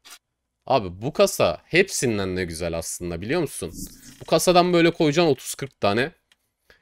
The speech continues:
Eğer bir de kazanırsan deli para kazanırsın bak.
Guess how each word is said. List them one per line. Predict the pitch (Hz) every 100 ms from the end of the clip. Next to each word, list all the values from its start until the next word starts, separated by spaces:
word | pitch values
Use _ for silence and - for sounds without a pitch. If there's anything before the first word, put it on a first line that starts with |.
| _
Eğer | 123 147 143
bir |
de | 160 160
kazanırsan | 165 156 170 143 - 165 175 - _
deli | 127 139
para | 127 113
kazanırsın | 117 95 92 87 - 87 82
bak. | 82 -